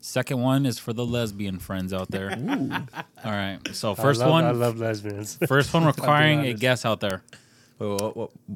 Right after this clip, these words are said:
Speaker 2: what was that?
Speaker 1: The first one was gonna require a guess. We're
Speaker 2: Okay.
Speaker 1: gonna go counterclockwise. We're gonna go this way.
Speaker 2: Okay.
Speaker 1: The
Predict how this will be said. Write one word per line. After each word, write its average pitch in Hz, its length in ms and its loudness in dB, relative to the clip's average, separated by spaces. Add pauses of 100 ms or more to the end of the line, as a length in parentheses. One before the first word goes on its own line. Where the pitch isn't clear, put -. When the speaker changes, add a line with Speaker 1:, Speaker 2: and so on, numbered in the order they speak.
Speaker 2:
what 104 120 -4
was 113 120 -8
that? 135 60 -4
Speaker 1:
The - 40 -6
first 120 220 -4
one 113 100 -4
was 107 200 -4
gonna 104 180 -2
require 98 480 -4
a 95 40 -8
guess. 95 240 -10
We're 110 100 -2
Speaker 2:
Okay. 147 120 4
Speaker 1:
gonna 110 140 0
go - 80 -20
counterclockwise. 107 460 -8 (120)
We're - 80 -14
gonna 104 60 -8
go 101 120 -4
this 98 180 -6
way. 95 160 -12 (120)
Speaker 2:
Okay. 127 200 -4 (880)
Speaker 1:
The 135 200 2